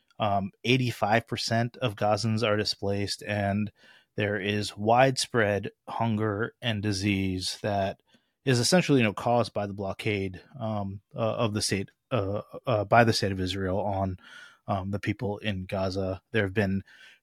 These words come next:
three hundred and fifty thousand homes either destroyed or damaged. And, you know, these are just some of the numbers, Nadia, and they are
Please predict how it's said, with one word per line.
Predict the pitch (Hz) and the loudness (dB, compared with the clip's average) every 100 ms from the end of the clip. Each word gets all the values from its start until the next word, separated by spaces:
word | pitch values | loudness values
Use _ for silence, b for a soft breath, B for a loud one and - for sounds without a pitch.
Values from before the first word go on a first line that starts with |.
| - | -6
three | - 156 143 | 2 4 6
hundred | 135 123 110 | 4 4 2
and | 104 | 0
fifty | - 107 101 | -8 -10 -10
thousand | - 92 113 135 123 123 | -10 -4 2 2 2 0
homes | 117 113 113 113 113 | 0 0 2 0 -2
either | 98 95 | -4 -4
destroyed | 95 - - 110 113 117 113 - | -6 -8 -4 0 2 2 2 0
or | 104 98 | -6 -8
damaged. | 87 98 110 117 113 110 - - | -6 -2 0 2 0 -2 -6 -6
And, | 107 104 101 117 | -6 -4 -4 -2
you | 127 | -2
know, | 107 | 2
these | 120 117 | 2 2
are | |
just | 113 113 | 2 0
some | 120 | 2
of | 117 | 2
the | 104 | 0
numbers, | 101 104 98 | 0 0 0
Nadia, | 107 104 107 104 113 - | 0 0 2 0 -2 -4
and | 98 95 | -6 -4
they | 95 | -4
are | 95 92 | -4 -8